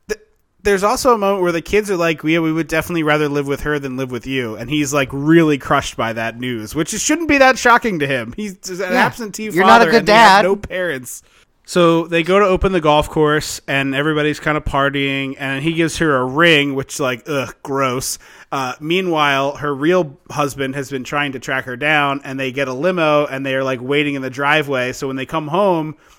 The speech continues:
Speaker 1: she, like, goes to walk in the house, and is like, "Oh, hi, Grant. I'll be right out." And then there's, like, a beat, and she comes out of the house and, like, suddenly has remembered everything.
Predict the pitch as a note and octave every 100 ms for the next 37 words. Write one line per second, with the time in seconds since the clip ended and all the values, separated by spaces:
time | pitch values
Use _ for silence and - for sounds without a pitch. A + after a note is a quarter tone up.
0 | _ - - E3+ D3 C3+ - D#3 E3 D#3+
1 | D3+ D3 C#3+ D3 F3+ - D#3+ E3+ F#3 -
2 | D4+ E4 A#3+ - _ - D4 G#3 A3 A3
3 | - _ _ G3 A#3 A#3 A3+ A#3 A#3 D3+
4 | - D3+ E3 D#3 D#3 _ _ F3 D3+ C#3+
5 | C#3 C#3 C3 D#3 E3 D3+ D#3+ C#3 D3+ D#3
6 | C#3+ C#3+ C3+ C3 C#3 C#3 - C3 A#2+ -
7 | C#3+ C3+ C3+ B2+ B2+ C3 C3+ B2+ A2+ A2
8 | - G#2+ G#2+